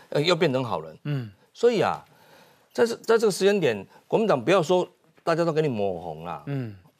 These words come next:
Speaker 1: 应该，应该要想一想啦。上一次是中共在台湾军事演习，
Speaker 2: 嗯。
Speaker 1: 哎，台湾最危险的时候，对台湾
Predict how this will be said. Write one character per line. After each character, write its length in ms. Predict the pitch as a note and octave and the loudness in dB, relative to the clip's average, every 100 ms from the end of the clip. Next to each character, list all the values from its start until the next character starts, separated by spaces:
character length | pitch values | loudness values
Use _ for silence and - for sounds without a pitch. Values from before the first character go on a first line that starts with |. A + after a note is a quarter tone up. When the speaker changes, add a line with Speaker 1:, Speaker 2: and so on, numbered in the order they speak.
| - | -2
Speaker 1:
应 160 | F#3+ | 0
该， 120 | G3+ G3 E3+ - | 2 0 -2 -4
应 120 | G3 | -2
该 60 | F#3+ | 0
要 80 | F#3 | 0
想 240 | - G#2 | -2 -6
一 80 | D3 | -6
想 180 | B2+ D2+ | -8 -14
啦。 200 | D2 - _ - - _ _ | -18 -20 _ -20 -20 _ _
上 260 | - C4 | 0 4
一 80 | A3 | 4
次 220 | G#3+ A#3+ | 4 0
是 180 | G#3 A3+ | 0 -2
中 440 | E3 - A3 A3+ G3 _ | 0 2 2 0 -6 _
共 260 | - A3+ E3 | 0 0 2
在 160 | G#3 | 2
台 220 | D#3+ - C#3+ | 0 0 2
湾 160 | F3 | 2
军 120 | E3+ | 0
事 160 | F3 E3+ | -2 -2
演 200 | A#2 F2 | -4 -6
习， 260 | - - - | -10 -16 -12
Speaker 2:
嗯。 320 | D3+ D3 A#2+ G2 _ - | -6 -6 -6 -12 _ -6
Speaker 1:
哎， 140 | C#3 - _ _ _ _ _ _ - | -6 -8 _ _ _ _ _ _ -12
台 140 | D#3+ | -6
湾 120 | F#3+ G#3+ | -6 0
最 100 | C4 | 4
危 160 | F3 | 4
险 160 | G#3 D3+ | 4 0
的 80 | B2+ | -4
时 160 | B2+ | -4
候， 220 | D#3+ D3+ G2 | -4 -6 -4
对 180 | A#3 | -2
台 140 | E3+ D#3+ | -2 -2
湾 180 | F#3+ | -4